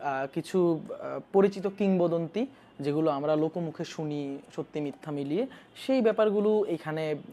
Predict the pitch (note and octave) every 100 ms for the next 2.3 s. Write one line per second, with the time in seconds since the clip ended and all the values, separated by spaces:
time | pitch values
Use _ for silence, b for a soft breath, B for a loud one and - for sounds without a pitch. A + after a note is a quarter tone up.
0 | - E3+ D#3+ D#3+ D#3+ - C#4 B - D#3+
1 | D3+ E3+ E3+ D#3 D3 F3+ E3+ D3+ E3 E3
2 | F#3 C3+ D3